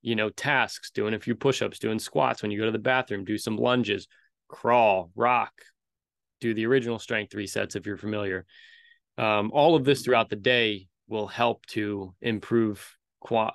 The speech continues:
quality of sleep. Um, and then a bedtime snack. If you especially struggle with falling asleep and staying asleep, you know, it's important, and something that I, you know, have had to assess in my own life.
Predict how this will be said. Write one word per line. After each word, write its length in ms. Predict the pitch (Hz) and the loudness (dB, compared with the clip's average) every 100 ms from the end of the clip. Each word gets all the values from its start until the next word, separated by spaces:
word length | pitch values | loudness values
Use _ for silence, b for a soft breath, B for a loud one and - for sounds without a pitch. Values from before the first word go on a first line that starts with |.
| - | -6
quality 400 | - 117 110 104 | 2 4 4 0
of 100 | 92 | -4
sleep. 440 | - 117 117 - _ _ _ _ _ _ _ _ _ _ B B B B - | -6 -4 -4 -8 _ _ _ _ _ _ _ _ _ _ B B B B -2
Um, 580 | 120 117 110 104 107 - _ | 4 4 4 2 -2 -10 _
and 140 | - 156 | 2 4
then 60 | |
a 40 | 143 | 6
bedtime 460 | 139 143 123 110 | 6 4 2 -2
snack. 380 | 104 113 95 101 - | -2 -4 -6 -6 -8
If 260 | 117 - | -8 0
you 380 | 120 117 110 107 - _ _ _ _ _ - | 2 4 2 -4 -14 _ _ _ _ _ -10
especially 420 | - 147 143 165 | -2 0 2 0
struggle 320 | 156 135 120 | 2 2 2
with 120 | 110 | -2
falling 320 | - 117 117 117 | -2 -2 0 -4
asleep 360 | - 120 107 | -4 -4 -4
and 100 | - - | -8 -12
staying 400 | - 117 113 101 | -2 0 0 -2
asleep, 400 | - 110 98 - B B B - | -4 -6 -6 -12 B B B -8
you 40 | |
know, 60 | 98 | -6
it's 100 | 110 | -4
important, 640 | 104 147 196 131 107 110 _ _ _ - | 0 4 4 4 -2 -6 _ _ _ -8
and 400 | 113 101 98 92 | -4 -4 -6 -4
something 380 | 117 104 117 104 | -4 0 0 0
that 100 | 101 | 2
I, 380 | 104 107 101 - _ | 2 2 -2 -6 _
you 120 | 110 | -6
know, 120 | 101 | -4
have 100 | 101 | -4
had 260 | 107 104 98 | -2 -2 -2
to 320 | - 104 95 - | -4 -4 -4 -8
assess 380 | 107 - 113 - | -6 -2 -2 0
in 60 | |
my 120 | 104 113 | 0 2
own 140 | 120 | 2
life. 180 | 104 98 | 0 -2